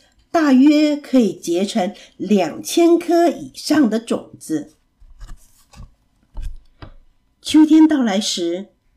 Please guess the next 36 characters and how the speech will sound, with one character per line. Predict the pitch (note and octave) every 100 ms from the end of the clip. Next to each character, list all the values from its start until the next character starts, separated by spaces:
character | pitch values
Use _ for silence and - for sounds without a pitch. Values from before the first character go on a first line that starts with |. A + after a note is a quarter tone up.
| _ _ _ _
变 | B3 A3
得 | G3+
又 | A3 G#3
大 | G#3 G3+
又 | G3+ F#3+
重 | G3 F3
的 | F3
种 | F#3 C#3+ B2+
子 | F3 F#3 F3+ _ _ _ _ _ _
从 | - D#3+ D3+ G3
花 | - A#3
托 | A#3 G#3
上 | A#3+ F#3
掉 | - G#3
了 | D3
下 | C#3+ F#3 D#3
来。 | B2+ C#3 - _ _ _ _ _ _ _ _ _ _
种 | F#3+ E3+
子 | G3
纷 | G#3 D4
纷 | F4+ F4
掉 | F4+
落 | D4 A#3+ G3
以 | D#3
后， | - G#3+ F3+ - _ _ _ _ _ _ _ _
整 | G#3+ C#3 C3+
株 | - C4+ E4+
向 | E4+ D#4+ G3+
日 | G3+
葵 | G3 F#3
变 | E3+ A#3
得 | F#3
干 | F3+ G3 G3+
巴 | G3
巴 | G3 F#3
的， | F#3 D#3+ -